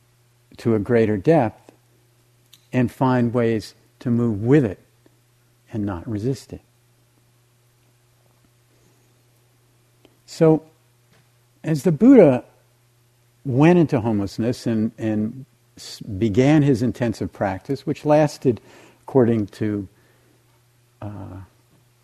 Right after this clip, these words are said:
legend or history, about six years, uh, and, and he became awakened at the end of that time. Um, he spent that time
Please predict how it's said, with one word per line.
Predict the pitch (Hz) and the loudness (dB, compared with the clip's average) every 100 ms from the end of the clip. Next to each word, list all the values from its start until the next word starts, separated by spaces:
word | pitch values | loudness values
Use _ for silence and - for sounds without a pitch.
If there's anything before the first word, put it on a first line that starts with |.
| _ _ - | _ _ -2
legend | 120 110 90 110 131 - | 0 0 -2 -8 -8 -12
or | - 98 | -8 -8
history, | 90 123 - 101 101 139 | -6 -8 -8 -10 -6 -4
about | 117 117 117 | -2 -2 -4
six | - 135 - | -2 -2 -2
years, | 110 92 98 117 _ _ _ _ _ _ _ _ _ | -8 -6 -10 -16 _ _ _ _ _ _ _ _ _
uh, | - 107 104 | -14 -12 -12
and, | 107 101 92 _ - | -10 -10 -10 _ -14
and | 101 87 - _ _ _ _ _ | -12 -12 -16 _ _ _ _ _
he | 113 110 - _ _ _ _ _ _ _ _ _ _ _ _ _ | -8 -8 -10 _ _ _ _ _ _ _ _ _ _ _ _ _
became | 117 - 117 107 110 - _ - | -12 -8 -6 -6 -8 -12 _ -14
awakened | 107 113 156 - 87 - | -6 0 0 -2 -10 -10
at | - 101 | -12 -12
the | - 104 | -8 -6
end | 143 | -4
of | 110 | -4
that | 87 87 | -6 -12
time. | - 87 87 120 _ _ _ _ _ _ _ _ | -16 -16 -16 -18 _ _ _ _ _ _ _ _
Um, | 139 127 123 _ _ _ _ _ _ _ _ _ _ _ _ _ _ | -16 -14 -16 _ _ _ _ _ _ _ _ _ _ _ _ _ _
he | - 165 | -4 -4
spent | - 175 185 | 0 0 2
that | 175 160 | 2 0
time | - 160 156 160 | -2 -2 0 -2